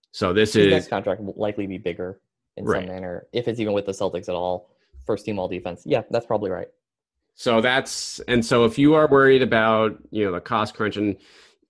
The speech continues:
Speaker 1: to, to keep him in a couple years, which is a concern if you, especially if you wanna bring back Hayward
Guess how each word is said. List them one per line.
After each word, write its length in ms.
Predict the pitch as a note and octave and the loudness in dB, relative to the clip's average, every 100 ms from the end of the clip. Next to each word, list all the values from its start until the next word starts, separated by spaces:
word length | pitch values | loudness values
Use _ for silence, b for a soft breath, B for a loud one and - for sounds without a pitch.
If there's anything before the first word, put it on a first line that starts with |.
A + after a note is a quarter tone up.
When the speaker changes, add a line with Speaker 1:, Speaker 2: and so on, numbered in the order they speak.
| _ | _
Speaker 1:
to, 220 | - G2 F2+ | -6 -4 -4
to 120 | G2+ | -4
keep 260 | - D#3+ | 0 0
him 200 | A#2 F#2 | 2 -2
in 60 | F2+ | -2
a 40 | |
couple 260 | E2 E2 E2 | -8 -10 -10
years, 420 | D2+ D2+ F#2 - _ _ _ _ | -10 -10 -12 -20 _ _ _ _
which 400 | E2+ F2+ - - - | -8 -8 -8 -16 -6
is 280 | F#2+ F2 | -4 -2
a 100 | F2 | -4
concern 580 | E2 F2+ D#2+ F2+ D#2+ E2+ | -6 -8 -8 -8 -8 -8
if 180 | D#2+ - | -10 -12
you, 260 | E2+ E2 D2+ | -10 -8 -8
especially 380 | - F2+ F2+ | -8 -6 -6
if 120 | E2 - | -6 -6
you 160 | E2 | -6
wanna 200 | E2 E2 | -4 -4
bring 160 | E2 E2+ | -6 -8
back 200 | D2 - | -8 -6
Hayward 440 | F#2 C#2+ D#2+ F2 | -6 -4 -6 -10